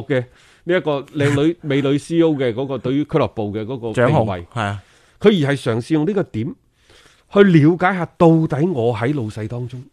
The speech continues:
Speaker 2: 嗯。
Speaker 1: 個份量到底有幾大？
Speaker 2: 嗯，即係有啲事情就可以體現到出嚟㗎。
Speaker 1: 係啦，
Speaker 2: 啊。
Speaker 1: 然之後先試咗先，拆佬試沙煲，幾大都要試一鑊㗎啦。
Speaker 2: 係。
Speaker 1: 到底我以後喺轉會嘅權限嗰度，可以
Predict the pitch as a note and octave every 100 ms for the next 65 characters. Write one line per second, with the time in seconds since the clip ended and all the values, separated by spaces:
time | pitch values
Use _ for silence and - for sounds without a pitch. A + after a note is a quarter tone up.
0 | _ A2+ G2+ F2+ F#2 _ _ - - B2
1 | A2+ A2+ A2 G#2 A2+ G#2+ A#2 F#2+ G2+ F2
2 | - - A2 F2+ G2 _ _ - F3 B2
3 | C#3 F3 - A2 G#2+ G2 G#2+ G2+ D3 -
4 | G#2+ C3 G2 F#2+ D3 F3+ G3+ - D#3+ D3
5 | D#3 E3 B3+ F3 D3+ - _ _ - -
6 | B3+ B3+ G#3 - F#3 E3+ F3+ G#3+ - D#3
7 | C#3+ G3+ - E3+ F#3+ E3 F#3 F3+ D3+ E3+
8 | D#3+ F3 F3 D#3+ D3+ D#3+ B2+ - A#2+ -
9 | A2 G2+ - _ _ G#3+ A3 G#3+ A#3 F3
10 | D#3+ D#3 C#3+ G3+ - C3+ F#3+ E3+ E3+ -
11 | G#2+ F2+ F2 A2+ G#2+ D#3 A2+ G2+ _ _
12 | _ _ _ _ - F#3